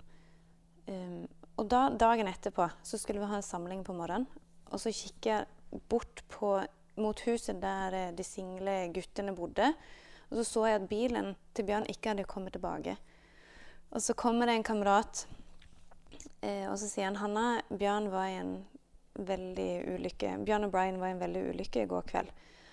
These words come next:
Og da fikk jeg litt sjokk, men jeg skjønte ikke da at det var et sjokk, eller hvor sjokka jeg var. Og en venninne til henne, vi tok, eh, en bil, og så kjørte vi bort til Fredrikstad.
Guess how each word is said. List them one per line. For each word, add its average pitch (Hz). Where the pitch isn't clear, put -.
Og 240
da 262
fikk -
jeg 226
litt 226
sjokk, -
men 226
jeg -
skjønte 233
ikke 220
da 202
at 202
det 208
var 208
et -
sjokk, -
eller 220
hvor 208
sjokka -
jeg 196
var. 240
Og 214
en 214
venninne 202
til 208
henne, 240
vi 220
tok, -
eh, 190
en 196
bil, 311
og 226
så 220
kjørte 185
vi 185
bort 180
til -
Fredrikstad. -